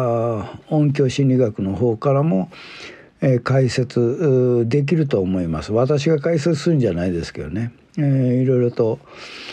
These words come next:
うん、いろんな人に助けてもらって、えー、そのあたりから、えー、も解説できると思います。和音とはというようなことですね。まあ、それは、あー、さておき、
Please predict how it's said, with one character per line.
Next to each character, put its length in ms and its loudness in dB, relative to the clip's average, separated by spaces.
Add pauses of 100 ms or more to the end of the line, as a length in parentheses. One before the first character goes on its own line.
(240)
う 180 2
ん、 60 4
い 40 4
ろ 140 4
ん 20 2
な 120 2
人 200 -2
に 220 -6 (200)
助 220 -2
け 120 -2
て 120 -2
も 100 -2
ら 100 -4
っ 40 -6
て、 420 -2
え 300 2
ー、 40 -2
そ 140 -2
の 120 0
あ 80 0
た 120 -4
り 120 -6
か 140 -2
ら、 180 -8 (260)
え 420 -4
ー、 20 -2
も 240 2
解 220 -2
説 300 -8
で 140 2
き 100 -4
る 120 -2
と 140 -4
思 220 -4
い 60 -6
ま 180 -10
す。 100 -20 (720)
和 160 2
音 260 2
と 180 -2
は 160 0
と 140 -2
い 300 -4
う 140 -4
よ 60 -4
う 40 -8
な 100 -8
こ 120 -14
と 120 -8
で 80 -6
す 120 -4
ね。 180 0 (320)
ま 120 2
あ、 20 -2
そ 160 0
れ 80 6
は、 800 0
あ 20 -2
ー、 20 -2
さ 200 -2
て 120 0
お 120 0
き、 240 -12